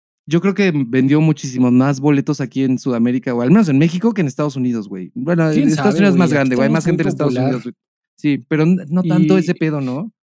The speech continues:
Speaker 2: en México hay más piratería. En Li-, Latinoamérica se vendieron más D V Ds piratas, güey.
Speaker 1: ¿En dónde?
Speaker 2: En Latinoamérica se
Speaker 1: Ah,
Speaker 2: vendieron
Speaker 1: sí,
Speaker 2: más
Speaker 1: se vendieron más
Speaker 2: D V Ds
Speaker 1: D V Ds, sí,
Speaker 2: piratas.
Speaker 1: pero porque en Estados Unidos no hay piratería, güey. ¿Por qué crees que en Estados Unidos no haya piratería, güey?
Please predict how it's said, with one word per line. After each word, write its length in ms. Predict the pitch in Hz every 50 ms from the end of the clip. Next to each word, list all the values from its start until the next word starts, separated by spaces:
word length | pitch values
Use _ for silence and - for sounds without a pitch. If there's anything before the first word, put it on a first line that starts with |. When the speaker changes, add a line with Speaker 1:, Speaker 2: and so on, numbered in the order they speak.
| _ _ _
Speaker 2:
en 260 | - 196 190 190 190
México 340 | 208 208 - - 208 214 208
hay 60 | 190 185
más 160 | 190 185 185
piratería. 600 | - 202 185 151 131 - 143 135 139 139 123 110 113
En 240 | 120 123 127 127 127
Li-, 120 | 131 127 -
Latinoamérica 720 | 160 139 135 123 151 151 147 156 160 170 175 175 180 165
se 140 | - - 147
vendieron 360 | 143 143 151 160 170 170 165
más 200 | 160 160 165 147
D 100 | 160 165
V 100 | 160 147 147
Ds 120 | 160 147 123
piratas, 460 | - 160 147 151 147 - 131 120 -
güey. 220 | - 95 80 - _ _ _ _ _ _ _ _ _ _ _
Speaker 1:
¿En 80 | 131 127
dónde? 360 | 147 165 175 214 277 339 - _ _ _ _ _ _ _ _ _ _ _ _ _ _ _ _ _ _ _ _ _ -
Speaker 2:
En 140 | 139 131
Latinoamérica 640 | 131 127 120 151 147 165 202 247 262 254 196 165 135
se 80 | -
Speaker 1:
Ah, 100 | 185 202
Speaker 2:
vendieron 240 | 185 156 156 185 196
Speaker 1:
sí, 60 | 175
Speaker 2:
más 80 | 151 -
Speaker 1:
se 60 | 180
vendieron 240 | 180 170 190 202 202
más 140 | 202 202 185
Speaker 2:
D 60 | 208
V 40 | 202
Ds 60 | 180
Speaker 1:
D 0 |
V 40 | 180
Ds, 20 | 175
sí, 40 | -
Speaker 2:
piratas. 180 | 143 123 113 107
Speaker 1:
pero 180 | 139 135 127
porque 200 | 113 131 131 117
en 80 | 131 127
Estados 280 | 123 - - 135 117 117
Unidos 180 | 120 123 120 117
no 80 | 120
hay 60 | 113
piratería, 560 | - - 120 113 107 - 120 139 151 139 113 101
güey. 180 | 90 87 104
¿Por 100 | 180 185 185
qué 100 | 247 220
crees 180 | 247 254 240 185
que 80 | - 214
en 80 | 196
Estados 300 | 175 - - 180 170 143
Unidos 220 | 160 156 160 156 143
no 80 | 156
haya 200 | 151 151 151 147
piratería, 500 | - 139 131 123 110 127 123 123 120 113
güey? 300 | 104 98 87 90 - _